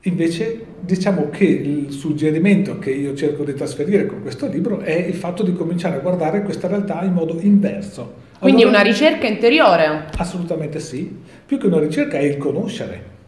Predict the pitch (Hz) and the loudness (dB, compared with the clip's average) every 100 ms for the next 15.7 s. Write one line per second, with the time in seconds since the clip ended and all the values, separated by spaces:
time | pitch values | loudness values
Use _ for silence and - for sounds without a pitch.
0 | _ _ _ - 156 180 139 151 156 151 | _ _ _ -16 -6 -4 -4 -4 -6 -6
1 | 151 - - - - 151 156 156 160 151 | -8 -14 -20 -12 -2 2 2 0 -2 2
2 | 151 151 180 202 165 160 160 175 196 151 | 2 2 4 4 4 2 0 0 0 0
3 | 143 139 135 196 190 - 135 131 165 214 | -2 -4 -4 -2 -2 -2 -4 -2 0 2
4 | 135 131 127 120 180 175 127 123 120 139 | 0 -2 -4 -4 -4 -4 -4 -6 -8 -8
5 | 147 139 143 135 135 147 - - 208 185 | -8 -6 -4 -6 -8 -10 -12 -10 -6 -4
6 | - 127 127 123 120 117 123 107 104 - | -4 -8 -8 -8 -8 -8 -10 -10 -12 -16
7 | - 131 151 156 131 135 151 269 135 170 | -12 -8 -4 -4 -4 -6 -4 -4 -2 -2
8 | 180 - 254 - 123 127 131 123 - - | -4 -6 -8 -8 -8 -10 -10 -12 -14 -16
9 | - 98 - - _ _ 226 214 220 196 | -18 -18 -20 -20 _ _ -2 -2 -4 -2
10 | 247 190 185 359 - 302 262 262 247 214 | 0 0 2 2 4 4 4 4 2 2
11 | 208 202 - - 262 214 185 185 180 165 | 2 0 -2 2 4 4 0 -2 2 2
12 | 160 180 185 226 294 214 - - 165 220 | 4 2 4 4 6 6 4 0 0 4
13 | 202 180 190 180 185 180 247 202 175 180 | 4 4 0 0 -2 0 2 2 2 0
14 | 180 - 214 202 170 175 180 170 170 - | -2 0 0 2 2 6 6 4 0 -2
15 | 175 156 226 294 359 - 185 | -4 -2 0 0 2 4 4